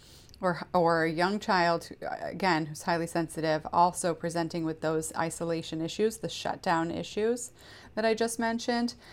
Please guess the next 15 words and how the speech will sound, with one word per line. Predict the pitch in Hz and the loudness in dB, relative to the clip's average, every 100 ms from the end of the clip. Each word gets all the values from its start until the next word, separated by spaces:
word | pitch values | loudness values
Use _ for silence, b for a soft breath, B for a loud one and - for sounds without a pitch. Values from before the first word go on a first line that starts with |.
| B - | B 0
then | 208 | 2
you | 208 | 6
definitely | 214 214 240 | 6 6 4
wanna | 233 220 | 4 4
make | 202 196 | 0 0
sure | 202 190 | 2 4
that | 180 | 4
you're | 185 | 2
sticking | 175 - 185 175 | -2 -2 -2 0
around, | 170 170 160 - 170 | 0 4 4 4 0
because | 175 196 170 170 | -4 2 2 2
here | 208 202 208 208 | 2 6 6 6
what | 196 - | 2 0
we're | |
covering | 180 - 202 214 180 165 | -2 -2 2 4 4 2